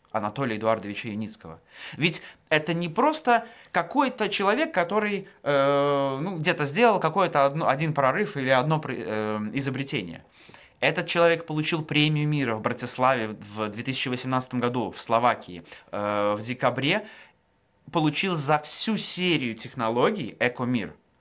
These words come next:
Мы сейчас успешно завершаем только первую. Но научное сообщество, которое участвовало в этой премии мира,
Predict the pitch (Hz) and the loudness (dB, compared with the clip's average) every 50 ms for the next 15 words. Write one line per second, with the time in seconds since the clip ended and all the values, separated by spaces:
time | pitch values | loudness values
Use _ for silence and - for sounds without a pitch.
0 | _ - - 123 127 143 156 - 226 214 - - 233 214 - - - - 123 - | _ -6 -2 0 0 0 0 -2 -6 -4 0 2 2 2 2 0 -6 -10 -10 -8
1 | - 139 127 120 - 117 104 113 110 107 104 - - 110 98 90 87 - _ - | -4 -4 -4 -2 -4 -6 -6 -4 -4 -4 -4 -2 -2 -2 -2 -2 -4 -8 _ -4
2 | 135 127 127 - - - - - _ - 143 139 127 113 104 90 87 80 78 80 | -2 -2 -2 -2 -4 -4 -4 -6 _ -2 2 2 2 2 0 -2 -8 -12 -14 -16
3 | - - - - - - 135 143 156 151 151 - - _ - 151 147 135 151 170 | -18 -20 -20 -18 -12 -4 2 4 4 4 4 2 -10 _ -4 0 2 2 4 2
4 | 220 214 - - 190 175 151 156 - 143 131 131 117 - - - 92 - - - | 0 -2 -4 -4 -4 -4 -4 -2 0 0 2 2 2 0 -4 -10 -14 -14 -14 -10
5 | 92 80 80 - _ _ _ - - - _ - - 131 123 156 151 143 139 139 | -10 -10 -10 -12 _ _ _ -20 -20 -20 _ -2 -2 0 4 4 4 6 6 6
6 | 135 123 - 131 127 - 147 127 120 - - - 107 101 104 104 104 104 101 101 | 4 4 2 -2 -2 0 2 2 2 0 -2 -6 -6 -2 -2 0 0 0 0 -2
7 | - - - 107 110 123 - 127 123 123 117 - 117 123 117 113 110 110 120 143 | -4 -12 -10 -4 -2 0 0 0 0 -2 -4 -2 0 -2 0 -2 -2 -4 -2 -2
8 | 202 220 220 214 | 0 2 0 0